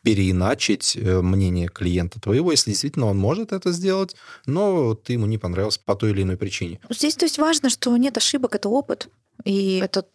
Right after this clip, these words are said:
Speaker 2: всё равно круто взаимодействовать с разными людьми и предпринимать действия и получать отказы, чем вообще не предпринимать и сидеть ровно и не двигаться вперёд к своему развитию.
Speaker 1: Здесь ещё бывают ситуации, несколько раз такое было, когда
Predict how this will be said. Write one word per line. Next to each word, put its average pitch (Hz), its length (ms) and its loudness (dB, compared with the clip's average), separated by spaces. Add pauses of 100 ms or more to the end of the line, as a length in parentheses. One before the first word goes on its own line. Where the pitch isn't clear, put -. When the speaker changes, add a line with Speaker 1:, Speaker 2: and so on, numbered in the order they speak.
Speaker 2:
всё 185 120 0
равно 208 200 0
круто 180 600 -2
взаимодействовать 185 840 0
с - 140 -6
разными 175 340 0
людьми 202 420 2
и 196 160 -4
предпринимать 190 680 0
действия 175 380 0
и 143 40 -2
получать - 360 -2
отказы, 269 340 0
чем 214 220 0
вообще 180 320 -2
не 151 100 -4
предпринимать 190 760 0
и 175 360 2
сидеть 170 380 -2
ровно 196 380 2
и 170 40 2
не 175 100 2
двигаться 165 560 0
вперёд - 360 -4
к - 60 -10
своему 156 220 0
развитию. 151 720 -4
Speaker 1:
Здесь 110 400 -2
ещё 131 680 -4 (140)
бывают 123 400 2
ситуации, 113 640 -2
несколько 107 600 -2
раз 95 180 0
такое 87 300 -6
было, 87 320 -2
когда 98 760 -2